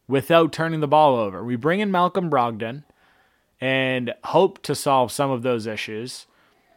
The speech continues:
and you didn't really see it tonight. Obviously, Brogdon had a great game, didn't really turn over the ball much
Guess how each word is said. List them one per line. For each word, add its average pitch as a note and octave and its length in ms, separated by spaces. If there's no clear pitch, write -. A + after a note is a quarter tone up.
and C3+ 560
you C#3+ 200
didn't G#3+ 160
really G3+ 220
see G3+ 220
it C#3+ 100
tonight. D3+ 300
Obviously, F3 460
Brogdon D3 400
had C#3+ 180
a B2+ 40
great B2 300
game, B2+ 260
didn't F3 240
really D#3+ 300
turn D3 260
over C#3 220
the B2 80
ball C3 260
much B2 460